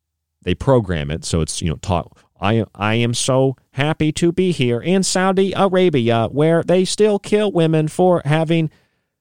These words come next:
their face showing in some place." Uh, that's just in some places. I have to stop myself 'cause it's only in some places, not in all of Saudi Arabia. I got a friend who lives there. She said there are some places where it's not like that. But this robot's like, "I am happy to be here in Saudi Arabia, where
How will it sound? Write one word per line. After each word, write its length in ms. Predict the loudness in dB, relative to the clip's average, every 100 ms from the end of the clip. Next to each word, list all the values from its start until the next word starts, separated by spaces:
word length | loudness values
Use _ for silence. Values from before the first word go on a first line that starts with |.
| _ _ _ _ _ _
their 140 | -2 0
face 260 | 2 0
showing 420 | 0 0 0 0 0
in 160 | -2
some 240 | 0 -2 0
place." 260 | -2 -4 -4
Uh, 80 |
that's 220 | -4 -2 -2
just 180 | -2
in 80 | -2
some 220 | -2 -2
places. 340 | -2 -2 -4 -2
I 100 | 0
have 120 | 0
to 80 | -2
stop 220 | -6 -6
myself 320 | -6 -6 -4
'cause 120 | 0
it's 120 | 0 0
only 160 | -2
in 80 | -2
some 200 | -2 -4
places, 400 | -4 -6 -6 -6
not 240 | -4 -4
in 80 | -2
all 200 | -2 0
of 60 | -2
Saudi 320 | -2 -2 -2
Arabia. 420 | -4 -4 -6 -12 -16 _ _ _ _ _ -4
I 80 |
got 80 | -2
a 40 | 0
friend 240 | -2 -2
who 120 | 0
lives 180 | -2 -2
there. 140 | -2
She 160 | -4 -4
said 180 | -4 -2
there 140 | 0
are 100 | 0
some 220 | 0 -4
places 420 | -2 -2 -2 -4 -4
where 140 | -4
it's 160 | -4 -4
not 160 | -6
like 220 | -8 -10
that. 180 | -14 -10
But 160 | -8 -8 _ _ _
this 220 | -4 0
robot's 360 | 0 0 0 0
like, 220 | -2 -2 _ _
"I 160 | -4 0
am 140 | 2
happy 300 | 2 2 0 0
to 140 | 0
be 200 | 0 0
here 180 | 2 0
in 140 | 0
Saudi 420 | 0 0 2 2
Arabia, 480 | 2 2 0 0 -2
where 260 | 0 0